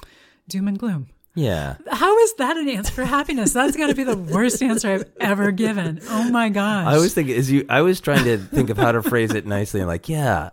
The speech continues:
Speaker 2: nostalgia is like a, a warm blanket you can wrap yourself in that only stabs you a little. Isn't that nice? Isn't that happiness?
Speaker 1: <laughs> Huh. Okay, I'm gonna change my answer. Nostalgia.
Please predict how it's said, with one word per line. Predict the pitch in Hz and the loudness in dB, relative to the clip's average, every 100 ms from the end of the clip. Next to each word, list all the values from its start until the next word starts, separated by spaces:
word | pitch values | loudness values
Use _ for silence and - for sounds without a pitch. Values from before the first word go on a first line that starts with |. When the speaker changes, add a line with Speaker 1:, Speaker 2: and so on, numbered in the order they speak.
| - | -4
Speaker 2:
nostalgia | 143 143 175 269 214 | -4 -2 -4 -4 -4
is | 185 | -2
like | 165 139 | -2 0
a, | 95 87 _ _ _ _ _ | 0 -2 _ _ _ _ _
a | 107 | -4
warm | 101 107 123 147 | -2 0 2 2
blanket | 123 110 117 113 95 | 0 -2 -2 -4 -6
you | 87 | -6
can | 90 87 | -6 -4
wrap | 87 98 | -4 -4
yourself | 95 82 80 - | -4 -4 -6 -6
in | 76 71 - - | -8 -8 -12 -10
that | 87 78 - - | -8 -8 -8 -6
only | 104 107 110 | -4 -2 -4
stabs | - 95 90 90 | -4 -2 -2 -2
you | 95 92 | -4 -2
a | |
little. | 92 82 71 62 - _ _ _ | -2 -2 -6 -8 -14 _ _ _
Isn't | 175 180 | -6 -2
that | 127 131 | -2 -2
nice? | 139 127 123 - | -4 -4 -4 -4
Isn't | 277 220 127 | -4 -4 -2
that | 120 117 | -2 0
happiness? | 131 127 123 123 147 - | -2 -2 -2 -2 -4 -8
Speaker 1:
<laughs> | _ _ | _ _
Huh. | 330 330 262 190 - - 165 | 0 2 0 -2 -10 -10 -4
Okay, | - 370 | -2 -2
I'm | 349 | -2
gonna | 359 320 | -4 -2
change | - 277 240 | 0 2 2
my | 208 | 0
answer. | 196 175 - 208 254 - - - _ | 0 -2 0 0 0 -4 -20 -20 _
Nostalgia. | 220 285 269 277 294 320 | -2 2 2 2 2 0